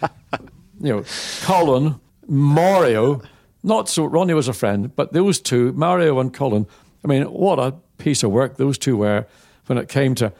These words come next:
Speaker 2: "Hey, man, that car's throwing rocks out of that fan. Somebody's gonna get killed."
Speaker 1: Yeah, yeah.
Speaker 2: Horse shit.
Speaker 1: <laughs> Okay. But, John, this was a great insight into what was coming up, actually, in the next few years, because it was a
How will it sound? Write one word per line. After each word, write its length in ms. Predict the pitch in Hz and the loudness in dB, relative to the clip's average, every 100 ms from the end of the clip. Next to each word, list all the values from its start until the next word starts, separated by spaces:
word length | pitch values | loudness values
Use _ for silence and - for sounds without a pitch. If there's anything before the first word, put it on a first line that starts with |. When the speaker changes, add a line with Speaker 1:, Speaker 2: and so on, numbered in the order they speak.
| _ _ _ _ _ _ _ - | _ _ _ _ _ _ _ -6
Speaker 2:
"Hey, 240 | 214 226 175 | -2 -2 0
man, 500 | 202 220 196 151 127 - | 0 0 0 -2 -6 -4
that 300 | 202 220 - | -2 -2 -4
car's 440 | - 226 175 165 - | -4 -2 0 -2 -4
throwing 300 | 175 214 214 196 | -2 0 2 2
rocks 480 | 226 247 226 - - | 2 2 0 -2 -2
out 120 | 196 | 0
of 40 | 190 | 0
that 140 | 185 | -2
fan. 340 | - 214 202 160 | -2 -2 -2 -2
Somebody's 280 | 208 220 | -2 -2
gonna 180 | 202 196 | 0 -2
get 280 | 185 190 - | -2 -4 -4
killed." 540 | - 233 240 127 104 - - | -2 0 0 -2 -8 -14 -10
Speaker 1:
Yeah, 160 | 95 - _ _ _ - | -8 -8 _ _ _ -14
yeah. 160 | 82 80 | -12 -4
Speaker 2:
Horse 600 | 143 208 208 202 - - | 2 4 4 2 -2 -6
shit. 580 | - - 143 120 - - - - - | -8 -4 0 0 -2 -10 -14 -14 -6
Speaker 1:
<laughs> 100 | - - - - - | -6 -6 -20 -20 -10
Okay. 540 | 143 - - - - 160 - - - - | -10 -10 -18 -10 -6 -6 -6 -12 -12 -4
But, 140 | 160 | -4
John, 300 | - 170 147 | 0 0 0
this 200 | 170 170 | -2 -2
was 260 | 160 147 - - - - - | -2 -2 -4 -10 -18 -10 -8
a 60 | |
great 360 | 120 160 170 165 | -2 2 2 2
insight 420 | 135 135 - 101 | 0 -2 -2 -2
into 240 | 98 107 113 | -2 -2 0
what 280 | 135 139 139 | 2 0 0
was 360 | 131 117 - - | 0 0 -4 -8
coming 440 | - - 135 123 160 | -10 -6 -2 -2 -2
up, 180 | 175 - | -4 -8
actually, 340 | - - 104 | -8 -6 -2
in 80 | 104 | 0
the 60 | |
next 240 | 110 110 - | 0 -2 -4
few 140 | 113 | 0
years, 200 | 113 110 | 0 0
because 220 | - 127 | -2 0
it 80 | 127 | 2
was 140 | 123 | 2
a 100 | 143 | 0